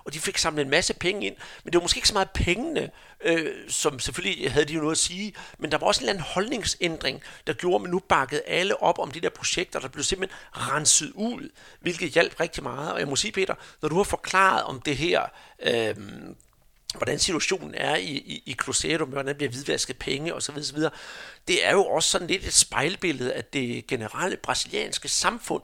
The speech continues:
fordi sådan har det jo også været i, sådan politisk set, og ja, selvfølgelig er det ikke nogen politisk podcast, det her, men en ting, jeg så vil anbefale, hvis man vil sådan få fingrene ind under, eller få, få det lidt under, ind under huden, hvordan tingene foregår i,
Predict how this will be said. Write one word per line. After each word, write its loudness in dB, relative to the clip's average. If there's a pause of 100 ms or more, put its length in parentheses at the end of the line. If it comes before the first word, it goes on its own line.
(380)
fordi -12
sådan 0
har 0
det 2
jo -2
også 2
været 4
i, -8
sådan -4
politisk -4
set, -6
og -6
ja, -4
selvfølgelig -4
er -2
det -6
ikke -8
nogen -6
politisk -6
podcast, -2
det -6
her, 2 (440)
men 2
en 0
ting, -2
jeg -4
så -4
vil 0
anbefale, -2
hvis -8
man -4
vil -6
sådan -8
få -2
fingrene -4
ind -4
under, -2
eller -4
få, -4 (140)
få -4
det -4
lidt -6
under, 0
ind -4
under -2
huden, -4
hvordan 0 (320)
tingene -2
foregår 2
i, -10